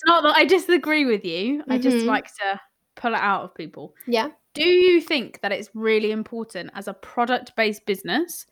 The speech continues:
Speaker 1: for
Speaker 2: Mm-hmm.
Speaker 1: there to be a human face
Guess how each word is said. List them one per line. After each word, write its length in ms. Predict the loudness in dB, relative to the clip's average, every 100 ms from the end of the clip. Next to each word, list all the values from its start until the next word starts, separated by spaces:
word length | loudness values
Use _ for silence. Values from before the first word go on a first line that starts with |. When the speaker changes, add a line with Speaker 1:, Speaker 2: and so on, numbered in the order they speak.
| _
Speaker 1:
for 80 | -6
Speaker 2:
Mm-hmm. 260 | -4 0 2
Speaker 1:
there 140 | 0
to 200 | -2 -10 -2
be 360 | 0 0 -2 -2
a 340 | 0 0 -2 -6 _ -14
human 580 | -4 -2 0 -2 -4
face 680 | -8 -4 -4 -4 -8 -12 -14